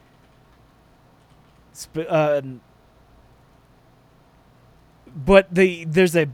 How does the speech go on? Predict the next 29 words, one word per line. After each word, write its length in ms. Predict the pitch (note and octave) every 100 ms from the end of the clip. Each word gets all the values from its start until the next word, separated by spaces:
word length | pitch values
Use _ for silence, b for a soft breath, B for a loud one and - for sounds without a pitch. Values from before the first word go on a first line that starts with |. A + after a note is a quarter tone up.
| -
probably 440 | - A3 C4+ F#3 D#3+
a 80 | C3+
maximum 680 | C3+ C#3+ - D3 C3+ A#2+
speed 680 | A2 - - D3+ D3+ B2+ C3 -
that 180 | C#3+ C#3+
you 180 | D3
can 260 | C3 C3+ A2+ b b -
tilt 320 | - F3 D#3
the 80 | D#3+
little 240 | C#3+ C#3+
mirrors 560 | C3+ C#3 C#3 C3+ C3 B2
in 120 | C3+
a, 120 | B2
in 220 | B2 D#3 B2+
a 60 |
D 220 | A#2+ C3
L 160 | B2+ A#2
P. 340 | - C3 A#2 - B -
I 80 |
don't 160 | E3 D3
remember 360 | D3+ C#3 C3+ C#3
what 220 | C3+ -
they're 100 | A#2+
P 180 | C#3+ C#3+
W 320 | B2 A2+ A#2
M'd 240 | D3 C#3
at, 260 | A2+ A2 - b b b b b _ _ -
but, 300 | C#3 B2 C#3
uh, 240 | B2+